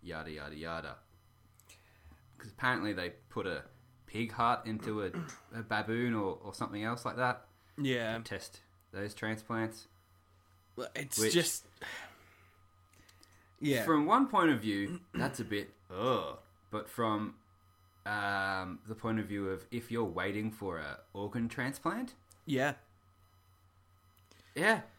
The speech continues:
Speaker 1: I
Speaker 2: Yeah.
Speaker 1: can't imagine that would be a fun situation to be in.
Speaker 2: It, I
Speaker 1: So
Speaker 2: think it's the sort of thing that, like, it doesn't, like, it, it, it can get you into a moral outrage until it saves your life or, or someone
Speaker 1: Yeah.
Speaker 2: that you care about.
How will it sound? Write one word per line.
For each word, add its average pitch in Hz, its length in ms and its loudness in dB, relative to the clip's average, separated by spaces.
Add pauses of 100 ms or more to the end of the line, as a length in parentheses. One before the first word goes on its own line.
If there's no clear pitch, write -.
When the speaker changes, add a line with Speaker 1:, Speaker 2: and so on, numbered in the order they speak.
(160)
Speaker 1:
I 135 120 6
Speaker 2:
Yeah. 143 80 8
Speaker 1:
can't 151 220 4
imagine 139 320 2
that 123 140 4
would 123 120 0
be 123 120 2
a 110 40 2
fun 139 220 2
situation 127 480 -4
to 131 80 -2
be 160 100 -2
in. 185 200 -2 (100)
Speaker 2:
It, 165 220 2
I 170 80 10
Speaker 1:
So 165 100 2
Speaker 2:
think 185 300 2 (120)
it's 180 160 0
the 196 120 4
sort 208 240 4
of 214 80 -2
thing 202 260 2
that, 180 120 0
like, 135 380 6
it 135 180 -2
doesn't, 131 420 4 (840)
like, 139 140 0
it, 147 140 2
it, 147 220 4
it 151 140 2
can 147 180 4
get 143 180 6
you 131 120 2
into 131 260 2
a 123 60 2
moral 120 380 4
outrage 113 560 2
until 117 800 0 (720)
it 127 120 -4
saves 113 380 2
your 110 220 0
life 123 460 -2 (260)
or, 127 320 2
or 120 160 0
someone 117 300 0
Speaker 1:
Yeah. 110 80 -2
Speaker 2:
that 87 40 -6
you 113 100 -4
care 117 280 2
about. 127 320 0